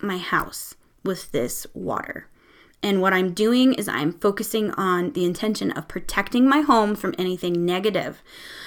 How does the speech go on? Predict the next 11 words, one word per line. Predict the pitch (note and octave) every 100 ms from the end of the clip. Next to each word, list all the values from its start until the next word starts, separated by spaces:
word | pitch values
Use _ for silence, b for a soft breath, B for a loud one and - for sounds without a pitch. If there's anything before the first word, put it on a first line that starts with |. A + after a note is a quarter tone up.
| B
So | - G#3 D#3+
I'm | -
flicking | - - C4 C4+ C4+
it | C4 -
and | F#3+
I'm | F#3 F3+ F#3 F3+ - -
putting | - B3+ C4
a |
barrier | G#3+ G#3+ G#3 G3 F#3+
of | F#3 -
protection | - - - C3 G#2+